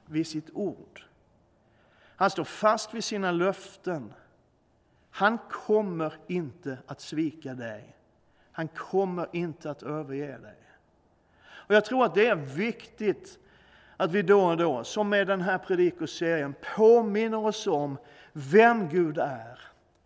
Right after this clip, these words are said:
och vad han har lovat. Han är en trofast Gud som aldrig sviker.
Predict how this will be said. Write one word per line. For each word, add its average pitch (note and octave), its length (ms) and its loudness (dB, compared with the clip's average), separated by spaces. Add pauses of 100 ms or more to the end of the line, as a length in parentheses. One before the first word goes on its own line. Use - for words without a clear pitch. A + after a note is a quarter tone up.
(120)
och E3 160 0
vad D#3 220 2
han D#3 180 -6
har C3+ 100 -8
lovat. D3+ 840 -8 (760)
Han A#3 320 2 (180)
är A3+ 480 6 (120)
en F3 160 -2
trofast E3 760 -4
Gud C#3+ 300 -2
som D3 200 -10
aldrig C3+ 260 -10
sviker. - 600 -6